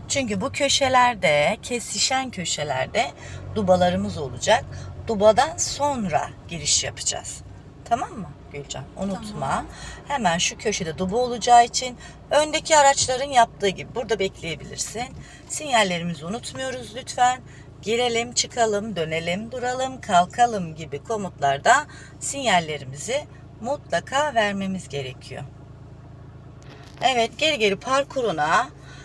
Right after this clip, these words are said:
Speaker 1: e, düz bir şekilde yerleşmemiz çok önemli. Çünkü düz yerleşirsek dümdüz gideriz, değil mi?
Speaker 2: Hı hı.
Speaker 1: Ama yerleşemezsek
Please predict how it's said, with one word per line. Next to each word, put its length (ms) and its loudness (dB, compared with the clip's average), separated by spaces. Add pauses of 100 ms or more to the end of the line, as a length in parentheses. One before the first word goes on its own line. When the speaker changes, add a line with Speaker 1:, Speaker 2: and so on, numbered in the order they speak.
(320)
Speaker 1:
e, 420 0
düz 320 -2
bir 120 2
şekilde 500 2
yerleşmemiz 880 6
çok 240 -2
önemli. 600 -6 (100)
Çünkü 380 -8
düz 200 -8
yerleşirsek 760 2 (120)
dümdüz 380 -4
gideriz, 540 -6 (240)
değil 120 -2
mi? 120 -8 (120)
Speaker 2:
Hı 60 -12
hı. 280 -10
Speaker 1:
Ama 140 -2
yerleşemezsek 840 0